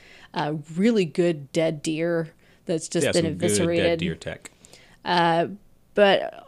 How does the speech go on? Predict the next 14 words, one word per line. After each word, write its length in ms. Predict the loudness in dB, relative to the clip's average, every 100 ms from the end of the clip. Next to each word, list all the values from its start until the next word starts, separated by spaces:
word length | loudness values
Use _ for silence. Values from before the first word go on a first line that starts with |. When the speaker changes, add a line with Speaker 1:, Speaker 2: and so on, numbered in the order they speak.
| 2
Speaker 1:
all 260 | 6 8
in 120 | 8 6
all, 320 | 6 6 6
I 120 | 2
think 340 | 0 0 0
that 120 | -2 -2
this 200 | -2 2
movie 300 | 2 4 4
was 240 | 2 -2 -4
mostly 1160 | -2 2 4 2 2 0 2 2 0 -2 -4 _ -20 -20 -4
just 180 | -2 0
a 60 |
really 580 | -2 -4 -4 0 2 2 0 4
good 420 | 6 8 6